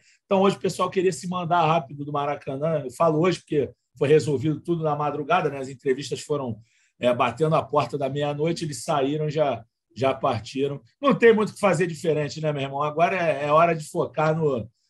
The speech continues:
no, no, no Atlético Paranaense. O,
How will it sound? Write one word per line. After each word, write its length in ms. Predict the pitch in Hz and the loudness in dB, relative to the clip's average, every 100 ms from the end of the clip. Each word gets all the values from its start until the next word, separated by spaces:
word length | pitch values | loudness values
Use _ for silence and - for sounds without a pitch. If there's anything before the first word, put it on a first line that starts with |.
| - | -6
no, 380 | 147 139 131 | -2 0 0
no, 760 | 131 135 131 123 120 120 113 113 | -2 0 0 2 0 0 -2 -4
no 200 | 127 135 | -4 -2
Atlético 500 | 131 123 151 147 - | -2 0 -2 -2 0
Paranaense. 580 | 156 151 160 165 175 - | 2 2 2 -2 -6 -6
O, 120 | 196 | -8